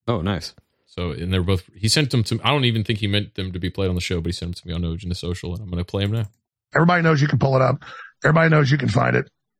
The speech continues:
Speaker 3: And everybody knows that this is going on. And, and
Speaker 2: I feel like that's the, he was about to do the Lo-, the Leonard Cohen song.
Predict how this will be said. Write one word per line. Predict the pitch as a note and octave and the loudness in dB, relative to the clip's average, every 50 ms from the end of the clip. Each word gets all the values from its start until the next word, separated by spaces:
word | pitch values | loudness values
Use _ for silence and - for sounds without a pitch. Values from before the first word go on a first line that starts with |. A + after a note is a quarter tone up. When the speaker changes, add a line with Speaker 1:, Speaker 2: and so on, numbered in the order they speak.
| _ _ - | _ _ 0
Speaker 3:
And | - A#2+ | 2 2
everybody | D3+ D#3 E3 D3+ - | 4 4 4 4 4
knows | C#2 C2 C2 C2 - - - - - - - - - _ _ - | 4 4 4 4 2 0 -4 -8 -14 -18 -20 -20 -20 _ _ -2
that | F#2 A2+ B2+ B2+ A2+ | 0 2 2 2 2
this | - D3+ A#2+ - | 2 2 2 4
is | C3+ A2+ | 4 4
going | C3 C3+ B2 A#2 A#2+ | 4 4 4 4 4
on. | B2+ B2 A#2 A2+ G#2 A2+ - | 4 4 4 2 2 2 2
And, | - C3 B2+ B2+ B2 B2+ - | 2 4 4 4 2 2 2
and | C#3 C3 - - | 2 0 0 -2
Speaker 2:
I | - A#2 | -8 -6
feel | - D#3 D#3 | -2 0 0
like | D#3 C#3+ | 2 2
that's | C3+ C#3 - - | 0 0 0 2
the, | B2 A2+ G#2 G2 G2 G2 F#2 F2+ - _ _ _ | 2 2 2 2 2 0 -2 -6 -10 _ _ _
he | - G#2+ A2 | -4 0 0
was | G#2+ G2 G2 | 2 2 2
about | F2 G2+ G2+ - | 2 0 0 2
to | G#2 | 0
do | G2 | 0
the | G2 F2 F2 | 0 0 0
Lo-, | F2 F2+ F#2 F#2 - | 2 2 2 0 -2
the | - F2 F2+ | -4 -4 -2
Leonard | F#2+ G2 G2 F2+ E2 | 0 2 2 0 0
Cohen | E2 - F#2+ F2+ F2+ F2 | -2 -2 0 0 0 -2
song. | E2+ - - F2 F2 G2+ | -2 -4 -6 -6 -6 -8